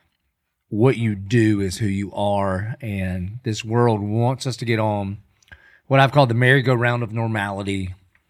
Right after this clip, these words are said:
where you just get in the education system, then graduate, get you a job, buy stuff you don't need, die, and then so what? And what a waste of a life.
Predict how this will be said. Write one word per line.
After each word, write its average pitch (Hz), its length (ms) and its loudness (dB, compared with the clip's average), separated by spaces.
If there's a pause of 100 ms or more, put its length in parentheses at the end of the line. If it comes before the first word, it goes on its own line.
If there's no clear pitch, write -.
(400)
where 117 140 2
you 117 80 6
just 107 400 -4 (240)
get 151 140 6
in 139 40 4
the 147 140 6
education 127 480 2
system, 120 340 -2
then 113 160 0
graduate, 113 480 2
get 117 160 0
you 131 80 -2
a 120 60 0
job, 104 320 0
buy 117 160 4
stuff 113 240 -4
you 113 80 0
don't 107 140 -4
need, 101 260 -4
die, 95 400 0
and 95 120 -6
then 95 140 -4
so 92 240 -4
what? 82 300 -8 (320)
And 117 160 -2
what 123 100 6
a 110 40 4
waste 104 300 0
of 95 60 -8
a 90 60 -6
life. 87 340 -10